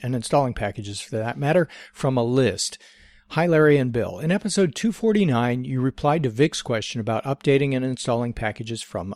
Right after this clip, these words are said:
a list. I would disagree with some of what you said.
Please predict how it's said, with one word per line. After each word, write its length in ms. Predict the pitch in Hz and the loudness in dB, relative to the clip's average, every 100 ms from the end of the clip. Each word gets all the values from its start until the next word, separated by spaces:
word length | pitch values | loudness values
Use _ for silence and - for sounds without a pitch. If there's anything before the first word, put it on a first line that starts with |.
| - | -4
a 40 | |
list. 460 | 147 220 151 - - _ _ - - - | -2 0 -2 -6 -12 _ _ -20 -20 -4
I 120 | 139 | 2
would 280 | 185 170 127 | 4 2 0
disagree 640 | 160 202 - 180 170 113 104 | -2 -2 -2 0 2 2 -2
with 340 | 113 120 - | -10 -10 -10
some 320 | - 147 151 | -4 -2 0
of 100 | 143 | 0
what 180 | 135 139 | 0 -2
you 120 | 131 | -4
said. 380 | - 123 104 | -6 -4 -4